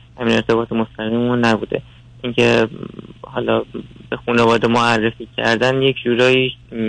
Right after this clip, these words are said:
یه اطمینان نسبی، اه، وجود داشته که با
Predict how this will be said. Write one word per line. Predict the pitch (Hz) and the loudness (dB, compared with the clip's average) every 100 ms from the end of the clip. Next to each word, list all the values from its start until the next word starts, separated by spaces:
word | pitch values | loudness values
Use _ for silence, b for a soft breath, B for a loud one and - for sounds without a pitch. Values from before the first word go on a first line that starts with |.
| 110 107 | -4 0
یه | 120 | 2
اطمینان | 123 - 120 117 117 | 2 0 0 2 2
نسبی، | 117 - 123 127 131 B B B - | -2 -6 -2 -2 -2 B B B -6
اه، | 120 117 | -2 0
وجود | 117 117 120 | 0 0 2
داشته | 120 117 127 | 2 2 0
که | 113 | 0
با | 104 | -4